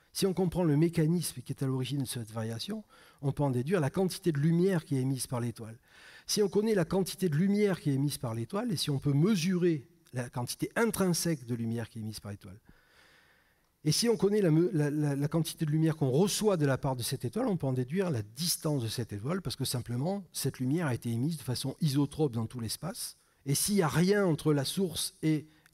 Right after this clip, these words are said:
le, la, la réception, ce qui n'est pas le cas, mais c'est un premier modèle, eh bien, on peut en déduire la distance de cette,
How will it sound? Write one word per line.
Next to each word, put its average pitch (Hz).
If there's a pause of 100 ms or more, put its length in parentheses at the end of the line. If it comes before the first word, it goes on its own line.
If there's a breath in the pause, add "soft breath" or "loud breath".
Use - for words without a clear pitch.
le, 131
la, 117
la 110
réception, 123 (480 loud breath)
ce -
qui -
n'est 135
pas 139
le 131
cas, 196
mais 123
c'est 123
un 113
premier 127
modèle, 147 (300 loud breath)
eh 117
bien, 170
on 180
peut 151
en 123
déduire 120
la 135
distance 113
de -
cette, 123